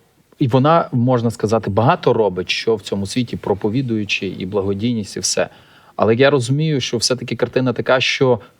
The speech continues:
е, вона би мала робити ще більше, набагато потужніше. І ця сила, е, вона може бути отримана тільки завдяки, е,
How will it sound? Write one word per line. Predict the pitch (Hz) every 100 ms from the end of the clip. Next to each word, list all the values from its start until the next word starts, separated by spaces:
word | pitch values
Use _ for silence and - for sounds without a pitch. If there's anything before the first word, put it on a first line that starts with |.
| _ _ _ -
е, |
вона | 107 98 123 139
би | 131
мала | 135 135
робити | 127 135 135
ще | 123 - 127
більше, | 110 120 135 - 147 180 _ _
набагато | 220 214 123 131
потужніше. | 117 107 - 120 123 123 - 160 - _ _ _
І | 143 123 117 110 -
ця | - - 131
сила, | - 165 170 151 127 - -
е, | 107 104 101
вона | 101 120
може | 131 131 120 117
бути | 110 120 -
отримана | 101 131 131 117
тільки | 104 113 117
завдяки, | 117 110 110 - 127 127
е, | 107